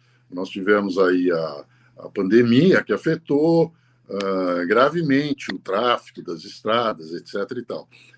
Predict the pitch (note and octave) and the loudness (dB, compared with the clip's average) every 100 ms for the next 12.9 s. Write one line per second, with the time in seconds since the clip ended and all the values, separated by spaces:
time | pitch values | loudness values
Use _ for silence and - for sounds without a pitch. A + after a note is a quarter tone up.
0 | _ _ - - B3+ E4+ G3 C#3 C#3+ E3 | _ _ -6 -2 -2 0 2 0 0 -2
1 | C#3+ F#3+ D#3 - A2 C3+ D3+ E3 D#3+ C#3 | 2 4 2 -2 -4 0 2 2 2 0
2 | A#2 C#3+ C3 D3 D3+ B2 A2+ A2+ - A#2 | 0 0 4 4 4 0 -4 -8 -2 -2
3 | G#2 G#2 G2+ G#2+ G2+ A#2+ G2+ G#2+ G#2 G#2+ | -2 -6 -4 -6 -4 -4 0 0 2 0
4 | G#2 - - _ - - G2+ F#2 F2 F2 | -2 -8 -20 _ -16 -6 -2 0 0 0
5 | E2 D#2+ D#2+ A2+ A2 - - - B2+ E3 | -2 -4 -4 -2 -2 -4 -12 -4 -2 2
6 | F#3 G3 A3+ B3+ G3+ C#3+ G#2 E2 - F#2 | 4 4 4 4 4 2 0 -4 -6 -8
7 | G2+ C3+ C#3 D3 D3 D3 D3+ F3 G#3 G#3+ | -4 0 0 0 0 0 0 0 0 0
8 | F3 B2+ A2+ B2 B2+ C#3 F3+ F3 - A3 | -2 -4 -2 -6 -6 -10 -6 -6 -8 -12
9 | - _ _ _ _ _ _ G2 B2 D3 | -12 _ _ _ _ _ _ -6 -4 -4
10 | - - - _ F2 F2 - G2 G2+ A2+ | -12 -20 -20 _ -8 -8 0 4 4 4
11 | F#3 F#3+ F3+ G#3 G#3+ D#3+ G2+ F#2 F#2 F2 | 4 8 8 8 6 2 0 -2 -6 -6
12 | E2+ G2 F2+ A#2 G#2+ F#2 F2+ D#2 | -8 -8 -4 -2 -2 -4 -4 -6